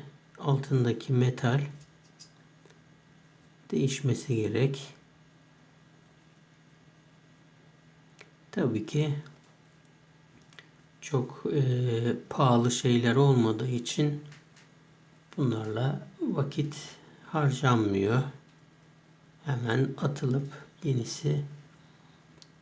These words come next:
takılıyor. Biz de bunu böyle bir deneme,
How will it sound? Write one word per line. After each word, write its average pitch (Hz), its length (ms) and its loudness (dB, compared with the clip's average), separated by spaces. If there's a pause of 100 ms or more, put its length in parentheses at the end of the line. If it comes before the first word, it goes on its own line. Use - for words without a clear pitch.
(440)
takılıyor. 123 760 2 (1600)
Biz 127 200 -4
de 120 140 2
bunu 123 380 4 (920)
böyle 113 340 -2
bir 123 220 2 (140)
deneme, 123 580 6